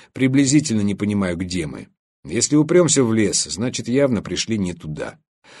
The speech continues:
«Значит, за вещами возвращаться передумал», окликнул Мунлайт. Отвечать не хотелось.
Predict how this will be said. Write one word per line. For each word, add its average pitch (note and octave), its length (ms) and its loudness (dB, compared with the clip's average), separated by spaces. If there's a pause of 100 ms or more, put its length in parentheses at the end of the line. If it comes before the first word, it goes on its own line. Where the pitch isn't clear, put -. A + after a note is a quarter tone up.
(320)
«Значит, E3 480 2
за A#2+ 200 2
вещами E3+ 520 2
возвращаться A2 800 0
передумал», B2+ 800 -2
окликнул F#2 560 -6
Мунлайт. D#2 600 -8 (560)
Отвечать A#2+ 500 -2
не G#2+ 100 -2
хотелось. D#2+ 600 -8